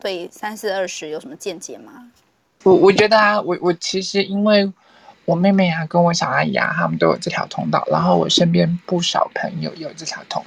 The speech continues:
Speaker 2: 道，都是极致极行的，
Speaker 1: 嗯。
Speaker 2: 这条魅力的通道。其实我，我发现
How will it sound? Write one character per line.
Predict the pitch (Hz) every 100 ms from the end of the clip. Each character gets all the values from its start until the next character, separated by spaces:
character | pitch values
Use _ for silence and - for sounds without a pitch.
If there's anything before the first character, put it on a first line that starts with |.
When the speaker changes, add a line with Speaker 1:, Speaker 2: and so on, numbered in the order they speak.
| 160
Speaker 2:
道， | - -
都 | 175
是 | 180
极 | 170 143
致 | - 156
极 | - 151
行 | - -
的， | - - - - -
Speaker 1:
嗯。 | 214 190 208
Speaker 2:
这 | 180
条 | - - - _ -
魅 | 185
力 | 175 160
的 |
通 | - 170
道。 | 156 -
其 | - 202
实 | 208 220 - _ _ - - _
我， | 180 170
我 | 180
发 | 175 190 208
现 | - 214